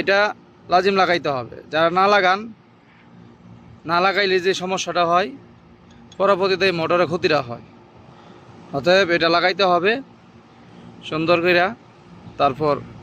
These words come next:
আপনি ফ্যানটা চালু করতে হবে। যে এটা না লাগান, এটার যদি এখান থেকে এই র্যাকের শিরা যদি না লাগান, এটারে ঘু-, ঘুরাইয়া দেন, তাহলে পরবর্তীতে আপনি এটা লাগাইতে পারবেন না। অতএব যখন মোটরটা ফিটিং করবেন, তখন এটা ঠিক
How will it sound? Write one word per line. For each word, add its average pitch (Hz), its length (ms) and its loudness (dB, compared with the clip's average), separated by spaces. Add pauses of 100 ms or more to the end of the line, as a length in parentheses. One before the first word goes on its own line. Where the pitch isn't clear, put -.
আপনি 135 180 -6 (1040)
ফ্যানটা 143 260 -2 (120)
চালু 156 160 0
করতে 131 240 -4
হবে। 123 220 -14 (880)
যে 139 160 2
এটা 156 120 0
না 175 160 2
লাগান, 165 320 0 (600)
এটার 151 240 -6
যদি 170 280 0
এখান 160 180 -6
থেকে 175 200 0 (640)
এই 196 100 6 (720)
র্যাকের 165 340 0
শিরা 175 300 0
যদি 165 140 -6
না 170 160 0
লাগান, 151 280 0
এটারে 151 320 -4
ঘু-, 147 260 -6
ঘুরাইয়া 165 280 0
দেন, 156 200 -4 (720)
তাহলে 143 180 -2 (100)
পরবর্তীতে 170 480 0
আপনি 143 180 -6
এটা 123 160 -4
লাগাইতে 143 220 -2
পারবেন 120 340 -4
না। 107 40 -14 (800)
অতএব 156 340 -2
যখন 170 180 0 (180)
মোটরটা 156 300 0
ফিটিং 160 300 -4
করবেন, 165 320 0
তখন 151 180 -2
এটা 139 180 -2 (200)
ঠিক 180 180 0